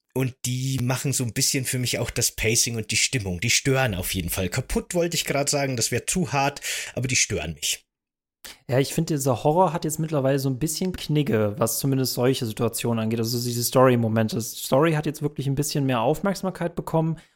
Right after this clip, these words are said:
Speaker 2: und damit auch so ein Safe Space. Ähm, ich finde, die besten Veränderungen hast du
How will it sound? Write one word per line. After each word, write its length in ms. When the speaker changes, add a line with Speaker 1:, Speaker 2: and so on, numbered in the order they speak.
Speaker 2:
und 100
damit 200
auch 80
so 140
ein 40
Safe 320
Space. 600
Ähm, 440
ich 160
finde, 240
die 80
besten 500
Veränderungen 720
hast 180
du 60